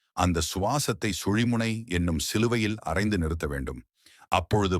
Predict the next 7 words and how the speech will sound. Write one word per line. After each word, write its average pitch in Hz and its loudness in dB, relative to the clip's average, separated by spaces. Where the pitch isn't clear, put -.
மனம் 104 2
மரணித்து 92 0
கர்த்தரின் 98 0
சித்தமான 104 -2
ஆவி 92 0
செயல்படத் 87 -2
தொடங்கும். 78 -2